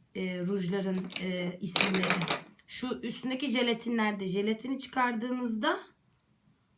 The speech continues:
gidiyor ismi. Anladınız mı? Yani mesela bunun jelatini ben daha açmadım. İşte diyor ki lilac.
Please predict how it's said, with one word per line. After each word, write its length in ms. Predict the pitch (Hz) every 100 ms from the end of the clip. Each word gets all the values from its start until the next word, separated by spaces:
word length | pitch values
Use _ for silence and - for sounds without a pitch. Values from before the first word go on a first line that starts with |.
| - -
gidiyor 600 | 208 240 269 294 196 175 175 _ -
ismi. 680 | 214 - 220 190 180 190 - _ _ _ _ _ _ _
Anladınız 520 | - 214 226 277 302
mı? 320 | 233 190 208 220 - - - - - - -
Yani 220 | 190 196
mesela 340 | 214 226 220
bunun 200 | 233 262
jelatini 480 | 254 254 240 240 247
ben 200 | 240 240
daha 100 | 247
açmadım. 480 | 247 - 202 196 285
İşte 280 | 233 - 220
diyor 180 | 240 -
ki 160 | 247
lilac. 280 | 226 190